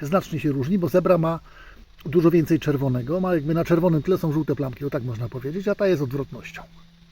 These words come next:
No i taka raczej zwykła, te, tych kan w kropeczki jest bardzo dużo, ale pewnie ją sobie zostawię jeszcze na przyszły sezon, bo mi się podoba. Kolejna kanna,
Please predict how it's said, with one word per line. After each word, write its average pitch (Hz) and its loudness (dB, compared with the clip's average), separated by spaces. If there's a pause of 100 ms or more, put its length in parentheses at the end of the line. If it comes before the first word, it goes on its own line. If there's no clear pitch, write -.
(160)
No 269 -2
i 262 0
taka 254 -2
raczej 247 -2
zwykła, 226 0
te, 196 0
tych 190 -6
kan 202 0
w - -6
kropeczki 190 -2
jest 170 0
bardzo 170 2
dużo, 143 -4 (520)
ale 262 2
pewnie 202 2
ją 180 2
sobie 143 2
zostawię 131 -2
jeszcze 135 -6
na 135 -4
przyszły - -6
sezon, 151 -4
bo 135 -4
mi 131 -6
się - -8
podoba. - -12 (920)
Kolejna 165 4
kanna, 156 -4